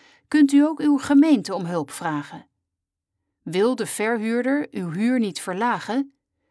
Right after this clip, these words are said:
dan kan de gemeente een boete opleggen. Ook kan het zijn dat uw verhuurder een huurvergunning van de gemeente nodig heeft om uw woning te mogen verhuren. Als dit zo is, kunt u ook uw gemeente vragen om uw huur te beoordelen.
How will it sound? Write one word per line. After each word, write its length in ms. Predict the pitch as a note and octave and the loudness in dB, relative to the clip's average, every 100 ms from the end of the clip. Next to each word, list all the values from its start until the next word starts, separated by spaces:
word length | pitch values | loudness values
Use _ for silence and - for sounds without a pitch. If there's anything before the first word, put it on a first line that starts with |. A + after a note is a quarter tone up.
| _ | _
dan 220 | C4 C4+ | 2 2
kan 260 | D4 E4+ D#4+ | 2 0 0
de 80 | |
gemeente 500 | C4+ B3+ G3+ E3 D3 | 0 0 0 -2 -4
een 120 | A3+ A3+ | -4 -2
boete 280 | B3 - | -2 -4
opleggen. 540 | F3 D#3+ E3 D3+ E3 D#3+ _ _ _ _ _ _ _ _ _ _ _ _ _ _ _ _ | -8 -6 -8 -10 -16 -20 _ _ _ _ _ _ _ _ _ _ _ _ _ _ _ _
Ook 280 | - D4+ D4 | 0 0 2
kan 160 | D4+ | 6
het 140 | C#4 C#4 | 6 4
zijn 280 | C4 C#4 D4 | 2 6 6
dat 140 | C#4 | 4
uw 160 | B3 A3 | 0 -4
verhuurder 640 | - B3+ A#3 G3+ F#3+ A3 | 0 0 0 -2 -4 -2
een 140 | A3+ F#3 | -2 2
huurvergunning 760 | A#3 D4 C#4 G3 - F#3 F3+ | 2 2 0 -6 -4 -4 -6
van 140 | D#3+ F3+ | -6 -8
de 80 | F3 | -8
gemeente 420 | F#3+ G#3 B3 G3+ | -6 -2 -2 -2
nodig 340 | F3 F3 E3+ | -6 -6 -6
heeft 340 | E3+ G#3 - - _ _ _ | -6 -6 -6 -16 _ _ _
om 160 | C4 B3+ | 2 4
uw 140 | B3 | 4
woning 560 | A3 C#4+ C4+ G3+ G#3 A#3 _ | 4 4 4 2 -6 -10 _
te 120 | C4+ | 2
mogen 400 | B3+ D#4 C#4+ G#3 | 4 4 0 -6
verhuren. 600 | - F#3 A#3 G3+ E3 E3 _ _ _ _ _ | -10 -4 -2 -2 -4 -10 _ _ _ _ _
Als 240 | - F#3+ - | -6 -6 -4
dit 180 | F3 - | -6 -4
zo 140 | E3+ | -4
is, 360 | - A#3+ - - _ _ _ | -2 -2 -2 -4 _ _ _
kunt 220 | C#4+ C#4 | 4 4
u 80 | C4 | 4
ook 200 | C#4 C#4+ | 0 2
uw 140 | C#4 | 0
gemeente 480 | A3 G3+ G3 B3+ C4+ | 0 -2 0 0 0
vragen 420 | A#3 A#3 A#3+ A#3+ | -6 -2 -2 -2
om 100 | B3+ C4 | 2 4
uw 100 | A#3+ | 2
huur 320 | G3+ E3 D#3 | 0 -6 -6
te 120 | - | -8
beoordelen. 760 | G#3+ - G#3+ D#3+ E3 D#3 F3 | -6 -4 -4 -4 -6 -8 -10